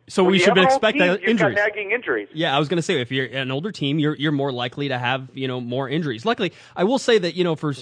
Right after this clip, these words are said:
Speaker 1: for Robbie Keane, even last year, uh, he had these in-, had injury issues at the beginning of the season. Probably not a huge surprise that he's doing it again.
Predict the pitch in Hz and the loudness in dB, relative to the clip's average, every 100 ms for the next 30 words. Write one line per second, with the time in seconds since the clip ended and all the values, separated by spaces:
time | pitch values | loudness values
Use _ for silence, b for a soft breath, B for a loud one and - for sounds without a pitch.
0 | - 175 151 165 208 180 - 196 160 139 | -10 -6 -2 0 0 -2 -6 -2 0 0
1 | 123 151 214 - 123 107 107 b b b | -2 -2 -4 -4 -4 -4 -6 b b b
2 | 113 117 117 165 175 160 131 123 131 - | -4 -2 -2 0 2 2 -2 -6 -6 -6
3 | 127 131 131 135 127 127 123 - 117 120 | -2 -2 -2 -4 -2 -2 -4 -4 -6 -6
4 | 110 113 113 113 110 - 117 113 113 131 | -6 -6 -4 -4 -6 -6 -8 -6 -6 -4
5 | 139 127 127 120 113 127 - 120 127 120 | -4 -4 -4 -4 -6 -8 -8 -8 -6 -6
6 | 123 113 135 117 127 170 165 127 | -8 -6 -6 -6 -4 -2 -2 -4